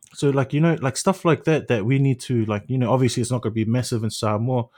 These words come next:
but hey, man, like, let's see what we can do. Like, a,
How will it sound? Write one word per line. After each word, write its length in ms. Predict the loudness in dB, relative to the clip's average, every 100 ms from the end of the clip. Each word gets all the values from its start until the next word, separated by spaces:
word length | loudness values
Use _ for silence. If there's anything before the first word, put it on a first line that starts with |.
| _ -20 _
but 140 | -6 0
hey, 180 | 2
man, 300 | 2 2 0
like, 140 | -4 -10 _
let's 220 | -8 -6
see 220 | -6 -4 -2
what 180 | -4
we 80 | -4
can 220 | -4 -4
do. 160 | -2 -2
Like, 160 | -4
a, 120 | -6